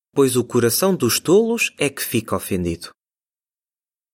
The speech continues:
Podemos acabar por inventar desculpas ou ficar ofendidos com a forma como o conselho foi dado, achando que a pessoa nos aconselhou por maldade ou porque não gosta de nós. Talvez pensemos:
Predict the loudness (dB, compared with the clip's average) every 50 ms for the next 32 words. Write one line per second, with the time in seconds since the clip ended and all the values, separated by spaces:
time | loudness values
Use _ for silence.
0 | _ _ _ _ _ _ _ _ -2 0 2 2 2 2 2 0 0 0 0 -2
1 | -2 0 -2 -4 -4 -4 -2 -2 0 0 -2 0 0 -2 -2 -2 -2 -4 -4 -4
2 | -4 -6 -6 -2 -2 -2 -2 -2 -2 -2 -2 -2 -4 -2 -2 -2 0 0 -4 -6
3 | -4 -4 -2 -2 -2 -2 -2 -2 -4 -4 -2 0 0 -2 0 -2 -2 0 0 0
4 | 0 2 0 0 0 0 0 -2 -2 -2 -2 0 -2 0 0 0 0 0 0 0
5 | 0 0 0 -2 -2 -2 0 0 0 -2 -4 -6 -10 -16 -20 _ _ _ _ _
6 | -2 0 2 2 2 2 2 2 0 2 2 2 2 2 -2 0 4 4 4 4
7 | 4 2 2 0 2 2 2 2 2 0 -2 0 2 2 2 2 2 2 4 4
8 | 4 4 2 2 2 2 2 2 0 0 0 0 0 0 0 0 0 0 2 0
9 | -2 0 2 2 2 4 4 2 2 0 0 -4 -4 -4 -2 -2 -2 -4 -4 -6
10 | -4 -4 -6 -8 -10 _ _ _ _ _ _ _ _ _ _ _ _ _ 0 0
11 | 2 2 0 0 0 0 -2 0 0 -2 -2 -4 -4 -6 -8 -8 -8 -8